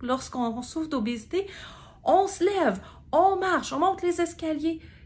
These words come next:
Ça veut dire qu'on a des cuisses, on a des abdominaux, on a des grands dorsaux qui sont très forts. Donc, la masse musculaire d'un individu va aussi déterminer les besoins en protéines. Donc,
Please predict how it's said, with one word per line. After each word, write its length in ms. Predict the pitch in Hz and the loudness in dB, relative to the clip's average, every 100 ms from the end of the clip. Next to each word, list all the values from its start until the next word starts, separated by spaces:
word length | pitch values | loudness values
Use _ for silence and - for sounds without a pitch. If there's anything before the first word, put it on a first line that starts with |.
| - - | -20 -20
Ça 160 | - 220 | -8 -4
veut 80 | 254 | -2
dire 180 | 403 415 | -2 -2
qu'on 160 | 226 | 0
a 80 | 202 | 0
des 260 | 190 190 190 | 0 -4 -6
cuisses, 400 | - 403 381 - | -4 -4 -4 -4
on 100 | 202 | -4
a 60 | 185 | -2
des 260 | 180 190 | -4 -4
abdominaux, 560 | 262 254 320 330 370 392 | -6 -2 -2 -2 -4 -2
on 160 | 262 196 | 0 0
a 80 | |
des 320 | 190 214 190 - | 0 0 -2 -4
grands 320 | - 269 311 | -2 2 2
dorsaux 720 | 220 294 - - - 392 349 | 2 0 0 -4 0 0 0
qui 120 | - - | -4 -10
sont 280 | - 294 311 - - - - | -6 -6 -8 -18 -20 -20 -14
très 320 | - 285 294 | -8 -4 -4
forts. 400 | - 359 320 180 - - - - | -4 -6 -6 -8 -12 -20 -20 -6
Donc, 240 | 214 214 214 - | 0 0 0 0
la 420 | 208 233 247 233 | 2 4 4 4
masse 640 | 240 254 320 381 381 - - | 2 2 0 -2 -8 -12 -4
musculaire 800 | 220 262 349 349 - 220 208 262 247 | 2 4 2 -2 -4 -4 -2 -4 -4
d'un 220 | 185 185 | -4 -4
individu 800 | 180 175 180 175 165 220 277 320 196 | -4 -6 -8 -8 -8 -10 -10 -12 -6
va 340 | 185 214 - 294 | -4 -4 -4 -4
aussi 460 | 302 - - 349 | -4 -6 -4 -2
déterminer 920 | 226 214 214 233 214 202 185 220 285 - - | 0 0 0 -2 2 2 2 -2 -4 -12 -6
les 220 | 226 294 | -2 0
besoins 560 | 226 185 226 202 196 208 - | 0 0 0 -2 -4 -4 -8
en 100 | 170 | -10
protéines. 600 | - 180 - 156 147 190 - - - - - - | -8 -12 -12 -10 -10 -12 -16 -20 -20 -20 -20 -6
Donc, 260 | 185 190 | -2 -2